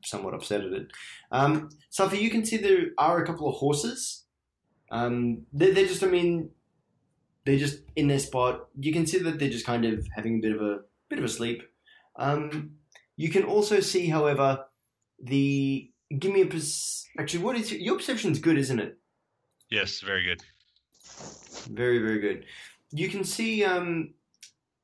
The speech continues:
Speaker 1: at the end, like, you just kind of poke your head in. You can see at the end there is one of the guards in there.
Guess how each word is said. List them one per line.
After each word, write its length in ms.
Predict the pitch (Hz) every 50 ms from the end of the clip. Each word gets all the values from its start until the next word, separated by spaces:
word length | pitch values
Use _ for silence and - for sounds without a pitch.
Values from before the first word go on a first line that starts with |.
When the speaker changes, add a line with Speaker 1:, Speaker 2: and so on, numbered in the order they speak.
| _ -
Speaker 1:
at 140 | - 139 139
the 360 | - 143 139 131 - - - _ -
end, 420 | 143 147 139 120 113 113 123 135 131
like, 160 | 139 139 139
you 80 | 170 170
just 140 | 190 190
kind 140 | 208 196 170
of 80 | 147 143
poke 200 | - 160 156 147
your 100 | 131 117
head 160 | 120 127 151
in. 220 | 196 226 262 - - - _ _ - - _ _
You 120 | - 175
can 140 | 175 185 180
see 160 | 170 - 220
at 80 | 214 214
the 140 | 190 175 175
end 160 | 175 170 156
there 140 | 156 143 147
is 140 | 143 131 113
one 240 | 104 107 123 131
of 80 | 139 139
the 80 | 139 131
guards 360 | 127 120 120 123 120 117 123
in 120 | 127 120 113
there. 340 | 113 120 156 214 240 -